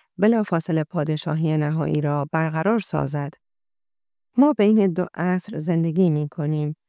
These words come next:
در دوره‌ای که عصر آینده وارد تاریخ شده است. می‌بینیم که بدنهای مردم شفا می‌یابد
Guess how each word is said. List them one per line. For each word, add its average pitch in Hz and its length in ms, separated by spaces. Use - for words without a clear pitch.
در 165 160
دوره‌ای 165 360
که - 120
عصر - 300
آینده 175 560
وارد 175 440
تاریخ 160 540
شده 165 240
است. - 340
می‌بینیم 175 460
که 180 120
بدنهای 160 540
مردم 160 400
شفا 180 380
می‌یابد 175 520